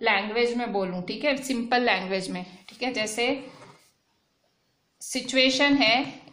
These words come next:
एक situation, मतलब मैं आपको एक situation दे रही हूँ कि भाई Sarita has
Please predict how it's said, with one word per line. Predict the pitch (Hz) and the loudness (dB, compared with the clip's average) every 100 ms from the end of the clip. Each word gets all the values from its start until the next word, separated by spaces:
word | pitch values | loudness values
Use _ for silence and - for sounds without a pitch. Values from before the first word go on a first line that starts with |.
| - | -4
एक | 220 220 | -2 -2
situation, | - 269 269 285 302 294 | -2 0 4 4 4 4
मतलब | 277 269 294 370 269 | 2 4 2 2 0
मैं | 226 | 0
आपको | 226 - | 2 0
एक | 247 | -4
situation | 247 240 233 233 233 202 | -4 -4 -4 -4 -4 -4
दे | 175 | -6
रही | 170 | -6
हूँ | 170 170 - - - _ | -10 -12 -16 -20 -20 _
कि | 262 | -2
भाई | 262 262 262 302 330 - - _ _ _ - - | 2 4 4 2 -4 -12 -20 _ _ _ -20 -18
Sarita | - - 220 220 247 233 247 269 277 311 - - - - - _ _ _ _ _ _ _ _ - | -6 0 0 0 -4 -4 2 4 4 2 -6 -18 -20 -20 -20 _ _ _ _ _ _ _ _ -6
has | 220 214 214 220 269 | 2 4 4 4 2